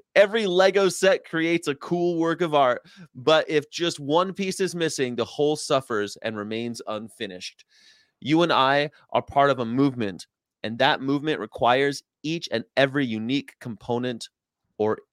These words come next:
it's incomplete. I might be the tiniest piece in the box,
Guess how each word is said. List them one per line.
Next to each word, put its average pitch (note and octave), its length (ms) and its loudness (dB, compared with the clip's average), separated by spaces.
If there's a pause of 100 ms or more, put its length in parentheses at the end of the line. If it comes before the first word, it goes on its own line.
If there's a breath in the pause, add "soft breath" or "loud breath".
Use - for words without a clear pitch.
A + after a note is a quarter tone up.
it's G#2+ 300 -6 (180)
incomplete. B2+ 840 -12 (800)
I G#2+ 100 -4
might B2 320 2
be C3 100 2
the A#2+ 120 -2
tiniest C3+ 600 -4
piece C3 260 -4
in C3 60 -4
the B2 80 -2
box, C3 540 2